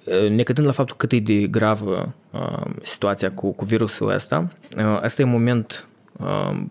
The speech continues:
crucial pentru umanitate, în general, să folosească timpul ca să se pregătească pentru o eventuală altă pandemie, pentru că, ținând cont de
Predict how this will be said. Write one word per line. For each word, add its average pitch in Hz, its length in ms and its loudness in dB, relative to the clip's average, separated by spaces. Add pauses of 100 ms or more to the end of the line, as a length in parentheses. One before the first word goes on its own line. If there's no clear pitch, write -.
crucial 120 420 0
pentru 104 300 -4
umanitate, 98 800 -4
în 110 120 -6
general, 101 360 0
să - 300 -6
folosească 104 520 -2
timpul 107 220 -2
ca - 80 -2
să - 60 -2
se - 100 -4
pregătească 104 640 -2
pentru 104 300 -2
o 98 180 2
eventuală 101 400 -2
altă 98 140 -4
pandemie, 104 360 -2
pentru 101 260 -4
că, - 140 -4
ținând 123 320 -2
cont 117 240 -2
de 110 60 -6